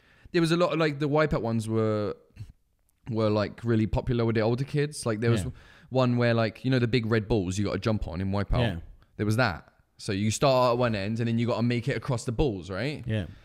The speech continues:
Speaker 1: And you make it off one onto the other and you're, like, holding on. So, like, those, the older kids were lining up for those ones.
Speaker 2: Yeah.
Speaker 1: And then you, you got other ones that little kids can go on. You got, there's, like, an actual little kid area.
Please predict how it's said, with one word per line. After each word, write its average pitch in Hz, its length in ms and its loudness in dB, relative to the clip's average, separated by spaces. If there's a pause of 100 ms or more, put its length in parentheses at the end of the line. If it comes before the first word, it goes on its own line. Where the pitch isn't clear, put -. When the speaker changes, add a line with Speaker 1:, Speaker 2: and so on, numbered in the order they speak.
(300)
Speaker 1:
And 98 300 0
you 107 60 2
make 98 220 0
it - 100 -4
off 98 240 -6
one 107 300 0
onto 110 140 -2
the 110 120 2
other 107 160 2
and 107 80 0
you're, 101 100 -2
like, 101 160 -6
holding 110 280 -2
on. 107 320 -6
So, 123 180 -2
like, 113 300 -2
those, 120 200 0 (100)
the 127 60 2
older 123 200 2
kids 113 320 -4 (560)
were 107 160 0
lining 110 340 4
up - 160 -2
for 95 120 -2
those 98 220 0
ones. 76 420 -8
Speaker 2:
Yeah. 110 200 -2 (680)
Speaker 1:
And 120 100 0
then 123 80 4
you, 123 120 0 (100)
you 127 160 0
got 123 120 -2
other 147 140 0
ones 92 300 -4
that 80 140 -12 (160)
little 110 180 -2
kids - 280 -4
can 110 120 -2
go 104 200 -2
on. 104 320 -2
You 101 80 -4
got, 78 280 -6 (1300)
there's, 104 160 0
like, 110 140 -2
an 107 60 0
actual 101 320 -4
little 110 240 0
kid 110 320 -6
area. 110 640 -4